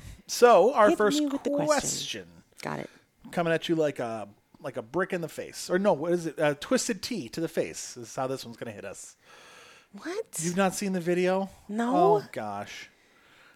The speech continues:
Speaker 2: Just
Speaker 1: This
Speaker 2: ask the question. What are you even talking about? I don't even know what twisted tea is, and why do I want it to hit me in the face?
Speaker 1: You don't, but there's a video out there.
Speaker 2: Okay.
Speaker 1: And
Speaker 2: Anyway.
Speaker 1: someone eggs someone on and gets blasted in the face by a can of twisted tea.
Speaker 2: Is that, like, a drink?
Speaker 1: Ouch. Yeah.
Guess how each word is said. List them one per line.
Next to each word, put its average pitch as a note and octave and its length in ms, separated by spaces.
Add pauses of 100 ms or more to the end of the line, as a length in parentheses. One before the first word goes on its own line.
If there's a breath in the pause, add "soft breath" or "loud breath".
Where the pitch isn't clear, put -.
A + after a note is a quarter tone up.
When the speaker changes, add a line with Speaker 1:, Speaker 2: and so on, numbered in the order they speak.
(140 soft breath)
Speaker 2:
Just G#4+ 200
Speaker 1:
This A#4+ 120
Speaker 2:
ask - 120
the D#4 100
question. A#3+ 540
What C#4+ 100
are G#4 40
you A4 160
even C4 100
talking D4+ 400
about? G3 140
I G#3+ 40
don't C#4 60
even D4+ 120
know D4+ 60
what D4 140
twisted C4+ 440
tea C4+ 280
is, B3 260
and F3 100
why F#3 160
do B3 80
I B3+ 80
want B3+ 180
it A#3+ 60
to A#3+ 80
hit A#3+ 120
me C4 80
in B3+ 80
the A#3+ 40
face? A3+ 360
Speaker 1:
You G3+ 160
don't, D#3 280 (140)
but C3+ 140
there's C#3+ 220
a C#3 40
video F#2+ 400
out E2+ 140
there. - 120
Speaker 2:
Okay. - 260 (120)
Speaker 1:
And A#2+ 420 (360)
Speaker 2:
Anyway. F#3 420 (400 soft breath)
Speaker 1:
someone G3+ 340
eggs E3+ 200
someone C#3 240
on A2+ 140
and G#2 80
gets - 240
blasted B2 720
in A2+ 60
the A2 80
face G#2+ 240
by A2 160
a G2+ 60
can G#2 240
of F#2 60
twisted - 380
tea. - 260 (200)
Speaker 2:
Is F#3 120
that, F3 120
like, E3 160
a D3 80
drink? E3+ 300
Speaker 1:
Ouch. - 460
Yeah. C3 200